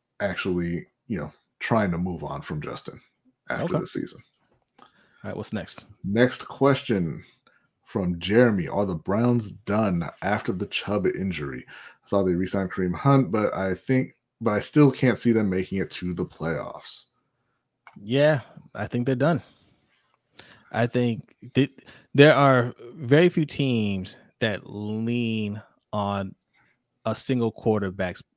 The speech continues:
Speaker 2: or, or a single running back's production, uh, but they're one of those teams. And I know they have more talent than that. They have a very good defense,
Speaker 1: Mm-hmm.
Speaker 2: right? They have Amari Cooper, but Deshaun Watson has not played to the level that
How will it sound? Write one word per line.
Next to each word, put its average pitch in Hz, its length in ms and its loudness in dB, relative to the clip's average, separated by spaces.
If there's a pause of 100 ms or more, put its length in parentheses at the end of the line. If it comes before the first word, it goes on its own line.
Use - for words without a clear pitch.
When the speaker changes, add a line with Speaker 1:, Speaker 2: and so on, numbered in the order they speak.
(100)
Speaker 2:
or, 117 140 -2
or 107 240 -4
a 110 80 -4
single 120 260 -2
running 107 240 -2
back's 95 140 -6
production, 87 600 -10 (800)
uh, 92 320 -4 (180)
but 87 160 -6 (160)
they're 110 140 -2
one 110 160 -2
of 98 60 -2
those 92 100 -6
teams. - 380 -10 (640)
And 127 100 2
I 135 60 8
know 160 160 10
they 175 100 8
have 170 160 6
more 160 160 4
talent 139 300 -2
than 104 80 -4
that. 98 120 -4
They 117 100 0
have 131 100 0
a 110 60 -4
very 127 180 2
good 117 160 -2
defense, 92 500 -8 (400)
Speaker 1:
Mm-hmm. 104 200 -6
Speaker 2:
right? 92 260 -6 (420)
They 104 80 0
have 113 140 2
Amari 110 260 2
Cooper, 87 480 -6 (880)
but 117 160 0
Deshaun 123 360 -2
Watson 117 400 -2
has 101 160 -8
not 98 280 -2
played 107 460 -2
to 101 160 -4
the 95 100 -4
level 95 380 -6
that 90 240 -6